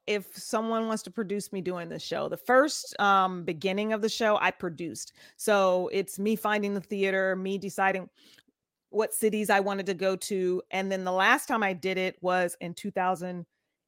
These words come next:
eighteen in Jamaica, Queens. I had met someone when I first did the show in two thousand twelve, and they were like, "Whenever I'm on the board somewhere, I'm bringing you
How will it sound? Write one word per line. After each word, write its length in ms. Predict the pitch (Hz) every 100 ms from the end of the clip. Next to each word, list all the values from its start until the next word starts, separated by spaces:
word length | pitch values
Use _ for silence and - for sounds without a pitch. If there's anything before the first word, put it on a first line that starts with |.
| -
eighteen 920 | 202 - - 247 220 202 180 175 170
in 140 | 185 180
Jamaica, 380 | 180 185 180
Queens. 480 | 170 - 196 185 175
I 100 | 175
had 100 | 175
met 220 | 175 185
someone 360 | - 185 180 175
when 100 | 175
I 120 | 156
first 560 | 160 - 190 208 - - -
did 220 | 185 185
the 100 | 202
show 500 | - 220 214 220 233 _ _ _ -
in 160 | 190
two 180 | 185 214
thousand 460 | 190 190 190 185 180
twelve, 540 | - 185 180 202 262 -
and 320 | 180 175 156
they 220 | 175 180
were 160 | 185 180
like, 240 | 170 165 -
"Whenever 540 | 170 165 170 185 196
I'm 380 | 202 202 202 196 -
on 180 | 185 185
the 60 |
board 380 | 180 185 190 180
somewhere, 340 | 180 165 165 165
I'm 120 | 165
bringing 380 | 180 175 175 160
you 300 | 160 160